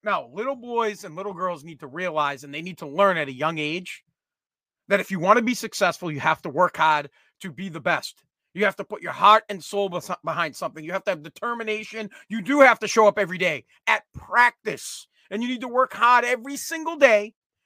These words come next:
to become the best you possibly can so that you can win the championship. Whether it's a team sport or individual sport,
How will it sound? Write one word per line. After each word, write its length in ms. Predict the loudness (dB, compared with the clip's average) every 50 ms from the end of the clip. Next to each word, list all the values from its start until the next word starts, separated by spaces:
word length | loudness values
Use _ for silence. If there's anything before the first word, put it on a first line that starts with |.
| _ _
to 100 | -14 -14
become 300 | -14 -10 -6 -6 -6 -4
the 60 | -4 -2
best 260 | 2 2 2 2 0
you 80 | -8
possibly 440 | 0 2 2 2 2 -2 -10 -14 -10
can 320 | -4 -2 0 0 0 -2 -6 _ _
so 160 | -10 -8 -6 -6
that 160 | -6 -8 -8
you 180 | -6 -6 -6 -4 -6
can 180 | -8 -6 -6
win 200 | -6 -6 -6 -6
the 80 | -8 -10
championship. 760 | -10 -6 -6 -6 -6 -6 -8 -10 -10 -8 -8 -10 -10 -10 _ _ _ _ _ _ _ _ _ _
Whether 340 | -4 -4 -2 0 0 0 0
it's 140 | -2 -8 -12
a 60 | -16
team 320 | -12 -8 -8 -6 -6 -8
sport 340 | -10 -16 -6 2 2 2 2 2
or 80 | -2 -6 -4 -6
individual 600 | -6 -6 -6 -6 -6 -6 -6 -4 -4 -4 -4 -6
sport, 420 | -8 -12 -6 -2 0 0 0